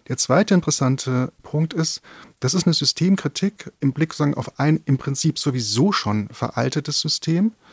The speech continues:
wenn man so will, etwas, was mit dem alten Kapitalismus zusammenhängt und so weiter. Unter Bedingungen des digitalen Kapitalismus sind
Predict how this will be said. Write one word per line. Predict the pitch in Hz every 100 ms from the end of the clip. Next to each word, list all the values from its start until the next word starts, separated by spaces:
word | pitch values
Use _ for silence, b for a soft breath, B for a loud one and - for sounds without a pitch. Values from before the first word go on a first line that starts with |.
| B B B B
wenn | -
man | 123 120
so | 131
will, | 139 - -
etwas, | - 139 -
was | 120
mit | 127
dem | 117
alten | 110 127 -
Kapitalismus | 127 135 143 147 147 - 135 -
zusammenhängt | 123 - 123 123 127 123
und | 123
so | - 110
weiter. | 147 170 143 165 B B B _
Unter | 147 135
Bedingungen | 135 123 139 131
des | 113 -
digitalen | - 120 147 185 208
Kapitalismus | 190 147 - 123 113 110 120 110 - - b b b
sind | 117 143 202